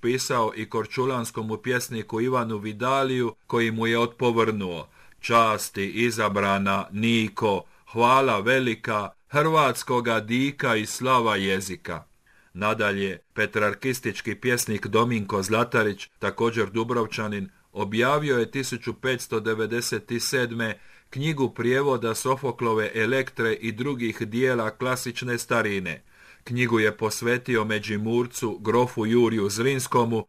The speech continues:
a na naslovnici čitamo: „Iz većije tuđijeh jezika u hrvatski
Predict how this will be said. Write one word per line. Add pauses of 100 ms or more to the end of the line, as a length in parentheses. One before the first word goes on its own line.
a
na
naslovnici
čitamo: (440)
„Iz
većije
tuđijeh
jezika (100)
u
hrvatski